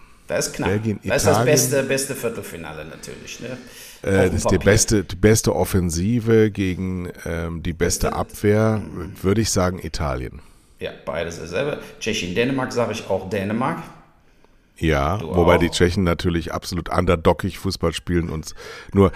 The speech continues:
Speaker 2: das Problem ist auch, der Fußball verliert, wenn solche Tschechen-Mannschaften so weit kommen. Das ist nicht gut.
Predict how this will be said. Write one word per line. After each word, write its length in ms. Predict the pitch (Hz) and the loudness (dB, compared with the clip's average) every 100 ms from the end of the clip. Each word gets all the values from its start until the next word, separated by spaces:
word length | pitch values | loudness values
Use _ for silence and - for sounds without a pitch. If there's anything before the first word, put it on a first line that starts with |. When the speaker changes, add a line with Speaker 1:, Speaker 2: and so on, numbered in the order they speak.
| - | 0
Speaker 2:
das 160 | - 85 | -2 0
Problem 400 | - 82 95 101 | 0 2 4 2
ist 100 | - | 0
auch, 120 | - | -2
der 160 | - 82 | -2 -2
Fußball 360 | 113 104 90 | -2 0 0
verliert, 520 | 80 90 85 95 82 - | 0 0 2 2 2 -2
wenn 120 | 78 | -4
solche 300 | 82 - 80 | -4 -4 -6
Tschechen-Mannschaften 1120 | - 92 - 78 - 73 80 - 80 - 82 | -2 -2 -2 -8 -6 -4 -4 -4 -6 -6 -8
so 160 | 80 76 | -4 -2
weit 220 | 76 - | -2 -4
kommen. 300 | - 76 65 | -6 -6 -6
Das 160 | 67 76 | -6 -4
ist 160 | - | -4
nicht 140 | 80 - | -4 -4
gut. 360 | 78 69 - | -6 -6 -10